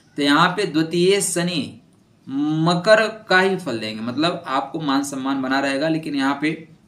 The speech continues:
पैसा तो बैंक में जमा होगा, यहाँ पे आपको share market से लाभ होगा,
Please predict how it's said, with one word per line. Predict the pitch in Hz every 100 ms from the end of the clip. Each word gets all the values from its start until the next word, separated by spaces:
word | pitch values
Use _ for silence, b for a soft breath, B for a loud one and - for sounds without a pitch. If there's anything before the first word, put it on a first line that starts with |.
| _ b b b _ -
पैसा | 151 165 165 123
तो | 160
बैंक | 147 156 139
में | 117
जमा | 95 95
होगा, | 85 - - - _ _ _ 120
यहाँ | 131 160
पे | 160
आपको | 147 147 160
share | 156 - 151
market | 147 127 - 131
से | -
लाभ | 92 90
होगा, | 85 85 -